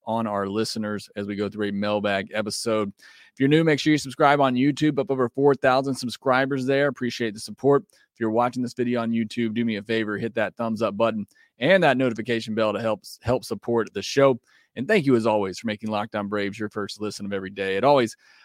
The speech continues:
uh, is great to hear when people tell me that they, they turn on Locked On Braves, they get ready to go to work in the morning or on the way home.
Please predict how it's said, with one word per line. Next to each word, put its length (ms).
uh, 100
is 200
great 300
to 80
hear 280
when 240
people 200
tell 220
me 80
that 140
they, 180
they 140
turn 200
on 140
Locked 240
On 160
Braves, 300
they 80
get 120
ready 140
to 80
go 80
to 80
work 260
in 60
the 60
morning 300
or 100
on 60
the 60
way 200
home. 340